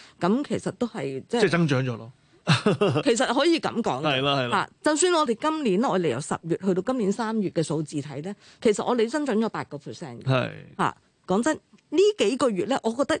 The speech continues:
Speaker 1: 嗰個尤其是學校咧，好多真係有一啲，譬如話比較可能之前係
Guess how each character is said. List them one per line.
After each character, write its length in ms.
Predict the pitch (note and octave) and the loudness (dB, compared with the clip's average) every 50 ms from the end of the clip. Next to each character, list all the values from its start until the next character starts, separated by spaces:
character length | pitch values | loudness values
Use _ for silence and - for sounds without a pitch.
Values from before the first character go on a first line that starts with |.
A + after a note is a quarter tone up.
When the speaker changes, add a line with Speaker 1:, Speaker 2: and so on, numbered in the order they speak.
| - _ | -4 _
Speaker 1:
嗰 140 | - C4+ D4+ | -2 -2 0
個 320 | - F4+ D#4+ C#4+ C#4 - - _ | 2 2 2 2 0 -4 -8 _
尤 220 | - F#3 F#3 F3+ | -2 0 0 0
其 80 | F#3+ G3+ | 0 -2
是 80 | F3 F3 F#3+ G#3 F#3+ | -4 -2 -2 -4 -2
學 180 | - G3+ - - - | -2 -4 -6 -6 -8
校 240 | G#3+ G3+ D#3+ D3+ F3 A#3 | -10 -8 -6 -4 -2 -2
咧， 120 | C#4+ D#4 - _ - - - - - - - - _ | -2 -4 -4 _ -20 -20 -20 -20 -20 -20 -20 -20 _
好 480 | _ - - - A3+ G3+ F#3 F#3+ A3+ D4 - | _ -20 -6 -2 0 2 4 4 2 2 2
多 200 | - F4 F4 F4 | 2 0 0 0
真 140 | E4 F4 E4+ E4 | 0 -2 -4 -6
係 280 | D#4 C#4 F#3+ F3 E3 - | -8 -4 -4 -4 -4 -2
有 100 | F#3 F3 | -2 -4
一 140 | D3+ G#3 C#4 | -2 -2 -2
啲， 180 | C4+ - E4 D4 | 0 0 0 0
譬 220 | - A3+ E3 D3 | 0 -4 -6 -6
如 60 | A2+ | -6
話 200 | C3+ C3+ C3+ - - - | -6 -8 -8 -8 -6 -2
比 160 | - F#3 A3+ | -2 -2 0
較 240 | A3+ D4 A#3 G3 F3 | 0 0 0 0 0
可 200 | - - - C4+ | -2 0 0 0
能 160 | E4 D4 F#3 | 0 0 0
之 120 | - - D4+ | 0 0 0
前 200 | - - - G#2+ | -2 -2 -8 -12
係 60 | B2 | -10